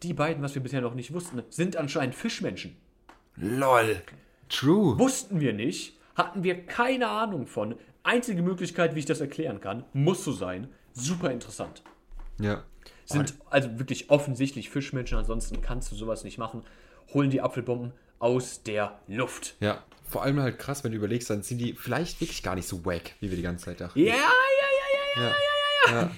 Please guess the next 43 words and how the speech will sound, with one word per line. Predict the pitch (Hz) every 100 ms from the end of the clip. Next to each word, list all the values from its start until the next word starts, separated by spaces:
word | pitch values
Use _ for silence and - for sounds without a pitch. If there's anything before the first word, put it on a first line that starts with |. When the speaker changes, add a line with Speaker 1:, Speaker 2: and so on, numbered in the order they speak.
| - - - 233
Speaker 1:
Wenn | 180
wir, | 226 226 220
wenn | 214
wir, | 220
wir | 214
uns | 214 202
ja | 208
viel | 202 - 247
über | 214 175
die | 156
Law | 143 160 180
Crew | 175 - 156 160
ausgelassen | 180 208 208 - 101 101 98
haben, | 104
von | 120
wegen, | 123
dass | 123
sie | 139
nichts | 135 151 -
gemacht | 139 139
haben. | 117
Und |
sie | 110 131
haben | 151 160
bisher | 143 135
in | 101
der |
Story | - 104
auch | 90
nichts | 98 92
gemacht, | - 98 - - -
ne? | 104 - -
Also | 123
die | 127 135
Kritik | 139 131 220 - - - -
an | 180 196
der | 151
Law | 147 196 -
Crew | - 107
war | 123
ja | 127
absolut | 165 175 - 147 147
berechtigt. | 113 123 170 - 98 - -